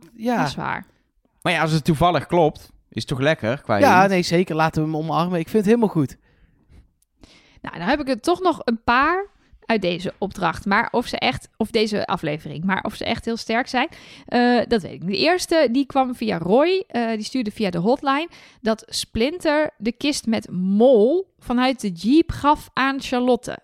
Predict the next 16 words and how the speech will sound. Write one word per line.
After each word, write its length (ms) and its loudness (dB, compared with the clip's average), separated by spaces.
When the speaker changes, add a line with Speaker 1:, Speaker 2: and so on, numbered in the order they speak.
Speaker 2:
Dus 160 -4
misschien 340 -4
gaf 220 0
hij 160 0
hier 320 0
die 220 -8
aanwijzing 800 -4
die 160 -8
uit, 200 -8
in 120 -6
de 100 -2
titel 300 -2
zit. 240 -10
Zo 160 -6
van: 240 -6
"Hier 500 -4